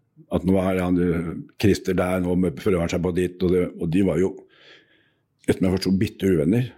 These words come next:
Og det kom jo fram i rettssaken min nå, og det visste jeg ikke om selv. At Christer hadde blitt bedt på kaffe på Continental Hotel.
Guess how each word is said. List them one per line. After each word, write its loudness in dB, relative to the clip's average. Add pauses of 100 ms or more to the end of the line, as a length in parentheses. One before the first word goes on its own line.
Og 0
det 2
kom 2
jo 4
fram 0
i 0
rettssaken -2
min 4
nå, 0
og 2
det 2
visste -2
jeg -4
ikke -4
om 2
selv. 0 (1120)
At -2 (840)
Christer 4
hadde 2
blitt -4
bedt -2
på 2 (1300)
kaffe -2
på 2 (180)
Continental -2
Hotel. -2